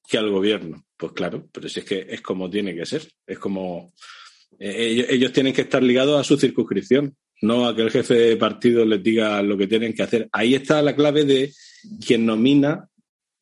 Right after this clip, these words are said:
domina. Quien pone a una persona en un sitio, ese es el que domina a esa persona. Si lo pone la circunscripción,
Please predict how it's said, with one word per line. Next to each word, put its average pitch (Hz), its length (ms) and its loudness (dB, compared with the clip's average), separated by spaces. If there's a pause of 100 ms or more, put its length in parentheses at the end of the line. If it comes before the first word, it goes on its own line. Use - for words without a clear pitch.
(100)
domina. 101 640 -2 (640)
Quien 110 280 0
pone 147 520 2
a 117 120 -2
una 139 240 4
persona 120 420 0
en 113 60 -2
un 113 120 0
sitio, 147 640 0
ese 123 420 2
es 135 140 -4
el 131 120 2
que 123 160 2
domina 113 400 0
a - 20 0
esa 107 220 -4
persona. 92 440 -4
Si - 160 -4
lo 95 160 -2
pone 139 160 0
la 139 120 0
circunscripción, 143 840 0